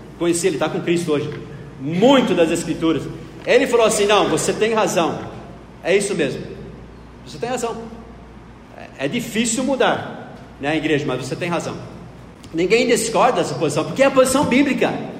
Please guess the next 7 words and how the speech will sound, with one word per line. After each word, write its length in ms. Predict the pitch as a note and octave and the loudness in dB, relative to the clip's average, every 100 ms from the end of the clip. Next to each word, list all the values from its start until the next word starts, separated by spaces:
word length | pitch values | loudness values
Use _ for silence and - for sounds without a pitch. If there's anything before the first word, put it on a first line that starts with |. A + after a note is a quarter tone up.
| - - - - - - | -14 -16 -16 -18 -10 0
Mas 240 | A#3+ B3 | 4 4
tem 160 | C4 D4+ | 4 4
um 140 | D4+ | 6
bloqueio 560 | C#4+ C4 - C4 D4+ D4 | 6 4 4 2 4 4
mental 520 | D4 A3+ A#3 C4 D4 | 2 2 4 6 6
nas 220 | C4+ - | 4 2
igrejas, 800 | F#3 G3 B3 D4 G3+ D3+ - | 4 6 6 4 2 -2 -4